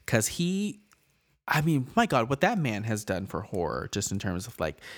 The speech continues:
these huge franchises that he's created that's, like, kept horror pushing, whether you'd like it or not. 'Cause I know there's people who don't like The Conjuring, which is perfectly fine, and there's people who don't like Saw,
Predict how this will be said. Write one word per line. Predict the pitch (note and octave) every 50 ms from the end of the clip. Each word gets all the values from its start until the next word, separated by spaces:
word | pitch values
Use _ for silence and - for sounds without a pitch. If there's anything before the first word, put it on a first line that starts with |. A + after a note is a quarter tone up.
| - - - _ _ _ _ _ _ _ _ _ _ _
these | - C#3+ C3+ B2+ -
huge | - E3 E3+ F3+ E3+ -
franchises | - - A#2+ A2 A2+ A#2+ B2+ C3 - - F2+ F#2 G2+ G#2 F2+ E2+ G#2+
that | - F#2
he's | G#2 - G#2+ G#2 G#2
created | - - - G#2 G2 G2 A2 A2 A2 G#2+ -
that's, | - G2 F2+ - -
like, | G2+ F#2+ F#2+ -
kept | - - G2+ G2 - _ _ - - - _ - -
horror | - - A2+ G#2+ G#2 G2+
pushing, | G2+ - - - A#2+ - - D3+ D#3+ D#3+ - - - - - -
whether | - D3+ F3+ F#3+ G3 F#3+
you'd | D#3+ C#3 D#3+ F3+ F3+ F3+
like | E3+ E3+ F3 - -
it | G3 F#3
or | E3+ C#3
not. | A#2+ A#2 A#2+ A#2 G2 - G1+ - -
'Cause | - A#2
I | B2 B2+
know | C3+ D#3
there's | D#3+ D3+
people | - - C#3+ - C3 A2+
who | A#2 A2+ G2+
don't | F#2+ - A2+ B2+ D3+
like | C3 A#2+ A2 -
The | - A2+
Conjuring, | - - F#2+ F2 F2+ F#2+ G2+ E2 E2 E2+
which | F2+ G2+ -
is | G2+ -
perfectly | - - A#2 - F#2+ - D#2 E2
fine, | - - - - E2 E2+
and | F2
there's | F#2+ G2
people | - B2+ C3+ C3+
who | A2+ A#2
don't | A2+ - - B2+ A2+ A2
like | A2+ A#2 G#2+ -
Saw, | - - G#2 G2 G2+ G#2+ A#2 A#2